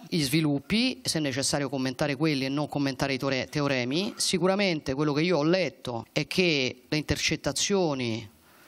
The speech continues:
fanno riferimento al precedente governo.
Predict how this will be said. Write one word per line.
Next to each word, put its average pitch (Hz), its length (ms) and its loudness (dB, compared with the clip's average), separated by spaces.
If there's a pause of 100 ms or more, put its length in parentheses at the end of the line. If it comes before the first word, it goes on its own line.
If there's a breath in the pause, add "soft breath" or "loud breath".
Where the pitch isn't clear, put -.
(380 loud breath)
fanno 151 360 0
riferimento 139 960 0 (140)
al 143 240 2
precedente 123 560 0
governo. 120 640 0